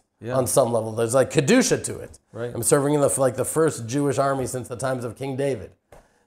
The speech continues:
Speaker 2: You know, so I feel like I had an appreciation for it that some of the other soldiers just didn't have.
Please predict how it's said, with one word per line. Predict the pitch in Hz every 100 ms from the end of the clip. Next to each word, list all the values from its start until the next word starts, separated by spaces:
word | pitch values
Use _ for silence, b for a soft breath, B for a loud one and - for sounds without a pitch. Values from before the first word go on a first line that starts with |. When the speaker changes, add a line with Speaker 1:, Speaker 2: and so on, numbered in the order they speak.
| _
Speaker 2:
You | 117
know, | 123
so | 127 123
I |
feel | 110 139
like | 131 135
I | 131
had | 131
an | 120
appreciation | 120 - 127 - 123 143 143 127 113 107 b b b
for | - 135 120
it | 123
that | 135 110
some | - 147 147
of | 139
the | 143
other | 139
soldiers | 127 143 135 127
just | 113 131 -
didn't | 107 131 127
have. | 160 117 92 -